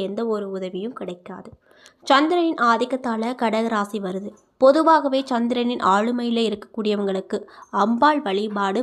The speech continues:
விசேஷமான ஒன்றா பார்க்கப்படுது. அந்த வகையில நீங்க திருமியச்சூர் லலிதா பரமேஸ்வரியை வழிபட்டு வாருங்க. இந்த தலத்துல மயிலாடுதுறை திருவாரூர் சாலையில் உள்ள பேரளம் என்னும் ஊரில் இருந்து இரண்டு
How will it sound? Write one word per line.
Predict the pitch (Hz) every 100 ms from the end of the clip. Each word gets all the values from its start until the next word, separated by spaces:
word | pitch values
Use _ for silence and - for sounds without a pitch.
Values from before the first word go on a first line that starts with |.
| 220
விசேஷமான | 196 208 - 214 196 196
ஒன்றா | 180 185 226
பார்க்கப்படுது. | 214 - 180 - 190 - _ - - - -
அந்த | 269 349
வகையில | 359 330 294 277 285
நீங்க | 262 247 233 - - _ _ -
திருமியச்சூர் | 269 269 262 247 233 233 254 262 - 202
லலிதா | 196 208 254 262 262
பரமேஸ்வரியை | 233 196 208 220 220 233 226 214 202
வழிபட்டு | 185 214 220 220 196
வாருங்க. | 185 190 190 196 - 233
இந்த | 277 311
தலத்துல | 285 262 247 247
மயிலாடுதுறை | 226 202 208 202 196 196 254 - - - -
திருவாரூர் | 294 302 277 262 247 240
சாலையில் | 233 202 214 233 220
உள்ள | 190 202 - - - -
பேரளம் | 233 247 254 262 254
என்னும் | 233 226 180
ஊரில் | 214 262 262 - 220
இருந்து | 202 196 214 240
இரண்டு | 311